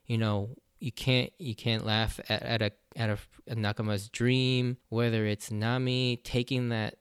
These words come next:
spike to her foot and then firing the tornado tempo,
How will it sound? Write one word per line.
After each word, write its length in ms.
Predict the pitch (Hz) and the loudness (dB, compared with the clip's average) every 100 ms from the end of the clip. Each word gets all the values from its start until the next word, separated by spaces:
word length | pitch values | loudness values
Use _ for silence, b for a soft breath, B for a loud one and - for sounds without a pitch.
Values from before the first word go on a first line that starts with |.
| _ | _
spike 580 | - - - 120 127 - | -8 -6 -2 0 0 0
to 120 | - 117 | -2 0
her 160 | 98 | 0
foot 440 | - - 139 151 - | -2 0 4 4 4
and 120 | 113 | -2
then 140 | 113 104 | -2 -2
firing 640 | - - 104 131 139 139 | -8 -2 0 2 2 2
the 80 | 120 | 0
tornado 540 | - 110 117 127 127 | 0 0 0 2 2
tempo, 720 | 117 113 123 - 139 131 131 | 0 -2 -2 0 0 2 2